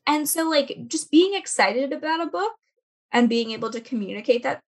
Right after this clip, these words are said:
excitement to a person, especially in person, um, is such a good feeling. And then to see them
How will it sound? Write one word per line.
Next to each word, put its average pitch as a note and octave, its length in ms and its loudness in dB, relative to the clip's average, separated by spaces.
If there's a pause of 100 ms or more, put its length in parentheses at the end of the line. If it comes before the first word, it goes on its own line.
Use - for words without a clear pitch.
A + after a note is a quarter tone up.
excitement C#4+ 440 -6
to D#4 80 -4
a D4+ 40 -8
person, D#4 380 -8
especially C#4+ 640 2
in G#3+ 100 -4
person, - 720 -8 (180)
um, G3 540 -2 (640)
is A#3 240 4
such A#3 240 0
a C4+ 60 0
good A#3 200 2
feeling. A#3 600 -4
And A#3+ 160 0
then A#3+ 180 -2
to C#4 120 -2
see A3+ 300 -8
them G#3+ 360 -2